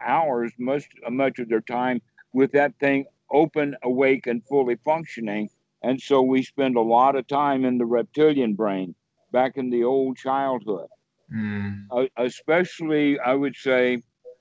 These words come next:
Speaker 1: that one of the deepest ones, and I've been around several people like this, and it's called an abandonment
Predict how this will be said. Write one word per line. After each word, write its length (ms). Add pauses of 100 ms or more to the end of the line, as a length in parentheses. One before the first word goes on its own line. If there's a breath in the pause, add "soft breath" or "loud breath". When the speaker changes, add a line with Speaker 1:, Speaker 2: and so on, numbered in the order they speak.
(600)
Speaker 1:
that 140
one 320
of 120
the 100
deepest 680
ones, 300
and 120
I've 160
been 160
around 460
several 380
people 580
like 320
this, 240 (800)
and 200
it's 180
called 400
an 200
abandonment 1000